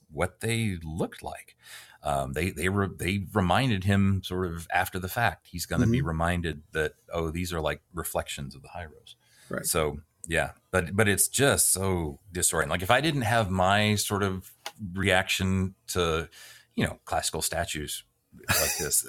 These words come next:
Speaker 1: I would feel, like, even more lost. Like,
Speaker 2: Mm,
Speaker 1: but
Speaker 2: yeah.
Speaker 1: to me, it just kind of reconfirmed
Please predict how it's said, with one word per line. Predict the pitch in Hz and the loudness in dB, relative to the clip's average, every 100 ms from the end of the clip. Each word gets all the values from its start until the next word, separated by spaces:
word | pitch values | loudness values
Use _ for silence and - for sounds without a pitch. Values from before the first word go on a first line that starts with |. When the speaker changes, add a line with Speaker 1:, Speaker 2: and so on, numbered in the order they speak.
| - | 0
Speaker 1:
I | 101 | 2
would | 107 | 2
feel, | - 117 | 2 4
like, | 101 87 | 4 2
even | 92 92 | 0 0
more | 80 80 85 92 90 73 - _ _ 78 | 0 0 2 4 4 0 -4 _ _ -6
lost. | 71 - - - - - | -4 -2 -4 -8 -12 0
Like, | 123 123 | 4 6
Speaker 2:
Mm, | 107 - | 4 0
Speaker 1:
but | 127 | 2
Speaker 2:
yeah. | 110 | 4
Speaker 1:
to | 95 | 6
me, | 123 | 6
it | 135 | 6
just | 110 - | 2 2
kind | 104 | 2
of | 90 | 2
reconfirmed | 80 87 85 73 87 87 78 | 0 -2 -4 -2 2 2 0